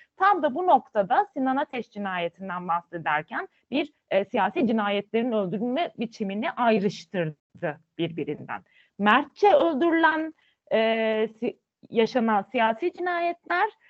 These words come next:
bir de namertçe yapılanlar gibi. Ocak ayında bir sürü insan, bugün Hrant'ın mesela,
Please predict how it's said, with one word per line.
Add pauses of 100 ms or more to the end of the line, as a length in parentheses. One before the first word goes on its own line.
(120)
bir
de
namertçe
yapılanlar
gibi. (540)
Ocak
ayında
bir
sürü
insan,
bugün
Hrant'ın (320)
mesela,